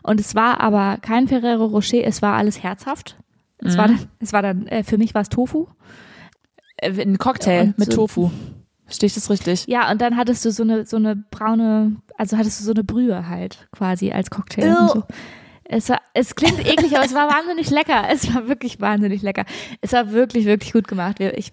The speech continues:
Speaker 1: ich war wirklich happy.
Speaker 2: Hä, und was
Speaker 1: Ansonsten
Speaker 2: hat
Speaker 1: an diesem freien
Speaker 2: Frage.
Speaker 1: Mhm.
Speaker 2: Was hat das
Speaker 1: Ist,
Speaker 2: mit
Speaker 1: äh, mehr Thema, okay.
Speaker 2: Fra-,
Speaker 1: Ja.
Speaker 2: was hat das mit Harley Quinn zu tun? Tofu.
Speaker 1: Naja, das
Speaker 2: Cocktail.
Speaker 1: Essen an sich nicht, sondern die,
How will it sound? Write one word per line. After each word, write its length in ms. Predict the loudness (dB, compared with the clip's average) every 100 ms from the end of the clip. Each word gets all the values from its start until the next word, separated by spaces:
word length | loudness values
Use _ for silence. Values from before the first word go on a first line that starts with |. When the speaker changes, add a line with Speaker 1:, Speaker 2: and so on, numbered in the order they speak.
| -8
Speaker 1:
ich 180 | -6 -6
war 220 | 0 2
wirklich 260 | 2 -2 -2
happy. 200 | 0 0 -2
Speaker 2:
Hä, 60 | -2 0
und 60 | 2
was 120 | 4
Speaker 1:
Ansonsten 240 | 2 2
Speaker 2:
hat 60 | 0
Speaker 1:
an 40 | 0
diesem 200 | 0 -2
freien 460 | -2 0 0 -4 -12 -14 -10
Speaker 2:
Frage. 460 | -2 2 4 4
Speaker 1:
Mhm. 100 | 2 -4 -12 -14 -16 -4
Speaker 2:
Was 180 | -2 0
hat 140 | 0
das 180 | 2 2
Speaker 1:
Ist, 20 |
Speaker 2:
mit 160 | 0 -2
Speaker 1:
äh, 160 | -2 -2
mehr 300 | 0 0 0
Thema, 440 | -2 -2 0 0 -4
okay. 260 | -4 -6 -6
Speaker 2:
Fra-, 160 | 0
Speaker 1:
Ja. 220 | 2 4 2
Speaker 2:
was 280 | 2 2 2
hat 160 | 2 2
das 200 | 2 2
mit 160 | 2
Harley 220 | 2 0 0
Quinn 240 | 0 0
zu 100 | -2
tun? 300 | -4 -4 -4 -2
Tofu. 420 | 0 0 -2 -6 -6 _ _ _ _ _ _ _ _ _ _ _ _ _ _ _ -8
Speaker 1:
Naja, 340 | -2 0 0 2
das 40 |
Speaker 2:
Cocktail. 420 | 0 0 0 2
Speaker 1:
Essen 180 | 2 0
an 160 | 0 0
sich 220 | -2 -4
nicht, 180 | -6 -2
sondern 320 | 2 2 2
die, 260 | 0 -2